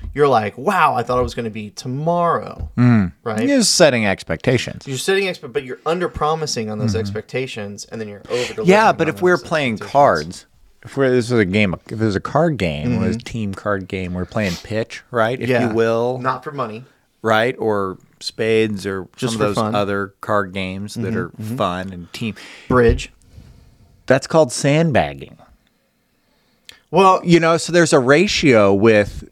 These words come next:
Speaker 2: which
Speaker 1: sure.
Speaker 2: you gotta be. Do you, do you believe that? Do you believe there's this
Speaker 1: Um,
Speaker 2: ratio you need to be within? And you're
Speaker 1: No.
Speaker 2: un-, and are you, how strategic are you about your under-promising?
Speaker 1: I'm pretty strategic about it.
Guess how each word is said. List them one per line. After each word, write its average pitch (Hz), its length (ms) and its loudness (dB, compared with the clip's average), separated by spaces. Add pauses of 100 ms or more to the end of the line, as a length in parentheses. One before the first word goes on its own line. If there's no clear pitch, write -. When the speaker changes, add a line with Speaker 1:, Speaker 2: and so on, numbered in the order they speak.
Speaker 2:
which 117 720 2
Speaker 1:
sure. 110 580 -2 (580)
Speaker 2:
you 117 200 2
gotta 104 320 2
be. 95 340 -6
Do 113 100 -2
you, 139 200 4
do 110 160 -4
you 123 80 2
believe 110 260 -2
that? 104 260 -2
Do 139 60 -6
you 147 60 2
believe 143 180 4
there's 143 220 4
this 120 240 4
Speaker 1:
Um, 101 40 0
Speaker 2:
ratio 120 520 6
you 123 160 4
need 123 180 2
to 120 80 2
be 120 180 2
within? 120 480 0
And 113 120 0
you're 117 100 2
Speaker 1:
No. 117 280 4
Speaker 2:
un-, 104 80 0
and 120 200 0
are 123 120 4
you, 123 220 4 (120)
how 127 160 2
strategic 117 680 -2
are 95 140 4
you 92 100 0
about 92 220 2
your 92 100 2
under-promising? 92 800 -2
Speaker 1:
I'm 196 180 0
pretty 214 380 -4
strategic 135 600 -14
about 127 260 -2
it. - 260 -4